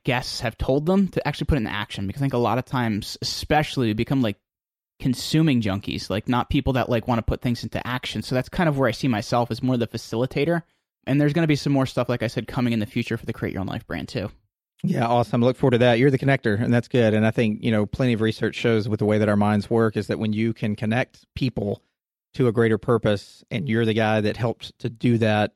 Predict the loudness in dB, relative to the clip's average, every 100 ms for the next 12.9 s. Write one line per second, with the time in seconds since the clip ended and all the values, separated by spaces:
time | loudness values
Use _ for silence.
0 | -6 -2 0 2 2 0 -4 -2 -2 -2
1 | -2 -2 -2 -2 -2 -2 0 0 0 0
2 | -4 -2 -2 0 0 -2 -6 _ _ _
3 | _ -2 -2 -2 0 2 2 0 2 0
4 | 0 0 0 0 -2 -4 -6 -6 -6 -4
5 | -4 -2 -4 -2 0 0 -2 -6 _ _
6 | -2 0 0 -2 0 -2 -6 _ -4 0
7 | 2 0 -2 0 2 2 2 2 2 2
8 | 2 0 -2 -2 -2 0 -2 0 -2 -2
9 | -2 -2 -2 0 0 2 2 2 2 0
10 | -6 _ _ -4 -2 0 0 0 0 -2
11 | -2 0 0 2 0 -2 -2 0 0 2
12 | 2 2 2 4 6 6 6 2 -2